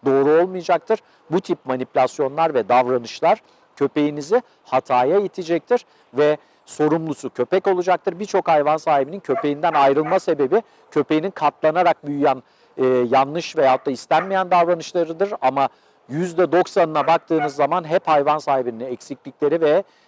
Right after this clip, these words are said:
yanlış davranışları öncülük eder. O yüzden köpeğinizi suçlamadan önce mutlaka bir düşünün. İlk önce bir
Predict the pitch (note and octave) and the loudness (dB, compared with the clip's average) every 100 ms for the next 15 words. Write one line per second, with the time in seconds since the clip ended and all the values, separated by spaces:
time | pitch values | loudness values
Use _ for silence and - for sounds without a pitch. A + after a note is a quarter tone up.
0 | _ A#2+ B2 D3 D#3+ D#3 B2+ A#2+ A2+ A2+ | _ -2 -2 -4 -4 0 2 0 -4 -6
1 | - B2+ G#3 - D3 C#3+ C3 C#3 C3 C3 | -6 0 0 0 -4 -4 -6 -4 -2 0
2 | F3 D3 C#3+ C3 B2+ A2 B2+ C#3+ C3+ A#2+ | 0 0 -2 -2 -4 -2 -4 -2 -4 -6
3 | A#2 - B2 D3 D3 B2 A#2+ A2+ G#2+ D#3+ | -18 -16 -8 -6 -4 -4 -4 -8 -2 -2
4 | F3+ _ _ C#3 F3 B2+ A2+ B2 C#3+ D#3 | -2 _ _ -10 -6 -4 -2 0 0 -2
5 | - G2+ - A2 - E3+ F#3 F#3+ _ _ | -6 -16 -14 -14 -6 -4 -4 -8 _ _
6 | F#3 D#3 D3 C3 B2 C3+ E3+ | -8 -4 -4 -2 -2 0 0